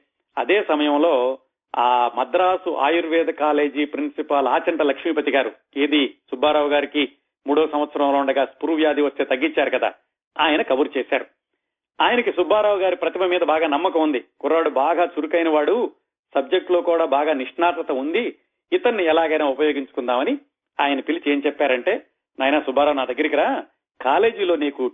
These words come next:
టీచింగ్ పొజిషన్ ఇస్తాను, నువ్విక్కడ వీళ్ళకి శరీర ధర్మశాస్త్రాన్ని,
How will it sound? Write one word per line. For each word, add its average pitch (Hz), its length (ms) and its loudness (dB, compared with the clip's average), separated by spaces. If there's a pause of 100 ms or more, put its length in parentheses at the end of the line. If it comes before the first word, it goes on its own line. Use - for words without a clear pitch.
టీచింగ్ 240 360 -6
పొజిషన్ 135 320 -4
ఇస్తాను, 143 580 0 (380)
నువ్విక్కడ 143 520 2 (360)
వీళ్ళకి 147 340 0
శరీర 190 340 2
ధర్మశాస్త్రాన్ని, 147 840 0